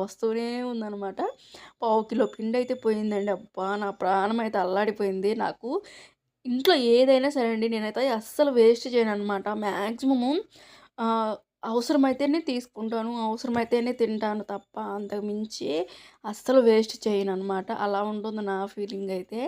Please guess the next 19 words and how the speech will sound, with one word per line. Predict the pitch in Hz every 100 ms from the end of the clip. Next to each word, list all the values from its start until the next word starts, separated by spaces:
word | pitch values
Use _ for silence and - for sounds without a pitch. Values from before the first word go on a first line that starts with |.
| 539 _ _ - - _
చూస్తున్నారు | - 233 226 214
కదా, | 202 226
ఇంక | 220
ఈ | 208
పావు | 202 214 208
కిలో | 208 214
పిండి | 196 208 262
పోయేసరికి | 311 254 233 214 202 208
నాకు | 196 190
బాధేసింది. | 196 196 233 233 226 196 190
నేనేంటంటే | 208 233 247 269 277 247 311 453 - - - 240
ఎప్పుడైనా | 226 220 226
పకోడీకి, | 262 214 - 214 208 208 214 214
బజ్జీలు | 214 208 190 214 220
చేసుకోవడానికి | 226 208 - 208 202 196 226
పనికొస్తుంది | 208 196 226 220 208 196
కదా | 196 196
అని | 202 208
చెప్పేసి | 208 - 208 214